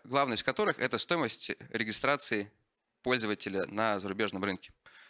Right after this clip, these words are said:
в различных маркетинговых каналах. И щас мы активно беж-, бежим это проверять. На одном из следующих слайдов покажу пример как раз хорошей работы с большим количеством допущений,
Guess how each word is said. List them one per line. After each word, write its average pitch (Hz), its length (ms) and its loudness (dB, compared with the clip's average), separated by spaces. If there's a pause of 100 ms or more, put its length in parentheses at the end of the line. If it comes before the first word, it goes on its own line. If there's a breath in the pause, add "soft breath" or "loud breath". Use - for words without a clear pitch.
(100 loud breath)
в - 60 -2
различных 120 440 2
маркетинговых 104 540 -2
каналах. 95 340 0 (1400 loud breath)
И 170 180 -2
щас 151 200 -2
мы 131 100 2
активно 165 280 -2
беж-, 110 220 -4
бежим 127 300 -2
это 98 580 -4 (120)
проверять. 107 460 -2 (360 loud breath)
На 117 100 6
одном 143 180 2
из 123 60 0
следующих 139 240 0
слайдов 160 300 2
покажу 117 300 -2
пример 117 280 -2
как - 160 -10
раз 104 140 -4
хорошей 110 320 -2
работы 101 360 -4
с 95 380 -2
большим 101 300 -2
количеством 101 320 -6
допущений, 101 500 -4